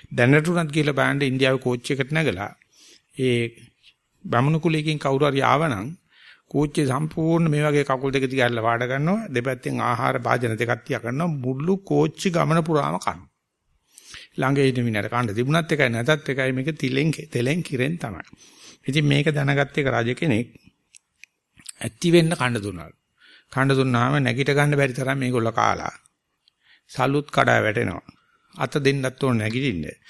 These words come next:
කට දෙපැත්තෙත් වැක්කිරිලා ඉන්න වෙලාවදී කිව්වලු, "දැන් ඔක්කොමලා කාලා ඇතිනම් මම දැන් දඬුවමක් දෙනවා. එක එකනට පොල් ගෙඩිය පොල් ගෙඩිය දෙනවා. දැන් පොල් ගෙඩියම කන්න ඕනේ. කෑවේ නැත්තම් එක්ක මරනවා මොකක් හරි දඬුවමක් දීලා."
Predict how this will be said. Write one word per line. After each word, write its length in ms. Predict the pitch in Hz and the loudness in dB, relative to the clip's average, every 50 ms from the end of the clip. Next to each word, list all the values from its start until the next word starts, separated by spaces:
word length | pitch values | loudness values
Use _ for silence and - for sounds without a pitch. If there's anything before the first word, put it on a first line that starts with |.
| - - - - _ | -20 -20 -20 -20 _
කට 220 | - - 123 127 139 139 | -8 -4 -2 0 2 2
දෙපැත්තෙත් 440 | 139 139 143 139 - - 165 151 - | 2 2 0 0 0 -2 -4 -2 0
වැක්කිරිලා 600 | 143 131 127 - - 156 139 127 117 104 104 - - - - _ _ _ | 0 0 0 0 -2 -2 -2 -2 -2 -4 -4 -4 -8 -12 -20 _ _ _
ඉන්න 160 | - 139 131 | -8 -4 0
වෙලාවදී 380 | 131 135 139 135 127 127 123 120 | 0 2 2 2 0 -2 -2 -4
කිව්වලු, 380 | - 151 151 131 104 90 101 135 185 202 _ _ - - - - - - - - - _ _ - - | -4 -4 -2 -2 -2 -4 -4 -6 -8 -10 _ _ -20 -20 -20 -20 -20 -20 -20 -20 -20 _ _ -20 -8
"දැන් 200 | - - 123 113 | -2 0 0 0
ඔක්කොමලා 420 | 110 - - - 147 139 139 135 | 0 -2 -2 0 2 2 2 2
කාලා 340 | - - 131 127 127 123 104 | 2 4 4 4 4 2 0
ඇතිනම් 280 | 107 - - 135 135 156 | -2 -2 -2 0 2 2
මම 260 | 165 165 151 135 135 131 | 2 2 2 2 0 0
දැන් 200 | 127 139 135 120 | 0 0 0 0
දඬුවමක් 480 | 110 107 113 113 127 135 143 143 135 135 | 0 0 0 2 2 2 2 2 2 2
දෙනවා. 300 | 151 170 147 104 82 - - - _ _ _ _ _ _ _ _ _ - - - - - _ _ _ _ _ - - - - - - - - - | 2 2 2 0 -4 -8 -14 -20 _ _ _ _ _ _ _ _ _ -20 -20 -20 -20 -20 _ _ _ _ _ -20 -20 -18 -18 -20 -20 -20 -20 -16
එක 240 | - - 131 117 - | -12 -10 -8 -4 -2
එකනට 460 | 160 160 160 156 165 165 156 160 170 | 0 0 0 0 0 0 0 0 0
පොල් 180 | 160 151 143 143 | 2 2 2 2
ගෙඩිය 240 | 143 147 147 156 151 | 2 2 0 0 0
පොල් 160 | 143 151 151 | 2 2 0
ගෙඩිය 260 | 143 151 151 147 151 143 | 0 0 0 0 0 2
දෙනවා. 240 | 143 147 170 196 | 2 2 2 2
දැන් 200 | 185 170 165 170 | 0 0 0 -2
පොල් 180 | 156 - 151 143 | -2 -2 -2 0
ගෙඩියම 340 | 143 147 143 147 160 175 202 | 0 0 0 0 0 0 0
කන්න 260 | - 131 110 101 92 | 0 -2 -4 -4 -6
ඕනේ. 280 | 92 82 76 - _ _ _ _ _ _ _ _ _ _ _ _ - - - _ _ | -10 -12 -14 -16 _ _ _ _ _ _ _ _ _ _ _ _ -20 -20 -20 _ _
කෑවේ 360 | - - 139 131 131 135 139 | -6 -2 2 4 4 4 4
නැත්තම් 400 | 131 139 139 123 - - 170 196 240 - - _ _ _ _ - - - - _ _ _ - | 2 0 -2 -2 -2 -2 -2 0 -2 -4 -8 _ _ _ _ -20 -20 -20 -20 _ _ _ -16
එක්ක 220 | - 117 110 - - | -14 -14 -10 -6 -6
මරනවා 380 | 113 98 98 101 101 101 117 123 | -4 -4 -4 -4 -4 -4 -6 -4
මොකක් 260 | 113 101 95 - - | -4 -6 -6 -8 -8
හරි 140 | - 127 123 | -10 -8 -6
දඬුවමක් 400 | 107 98 104 104 104 123 135 131 | -6 -6 -6 -6 -6 -6 -6 -6
දීලා." 280 | 120 85 76 - - | -6 -8 -8 -10 -14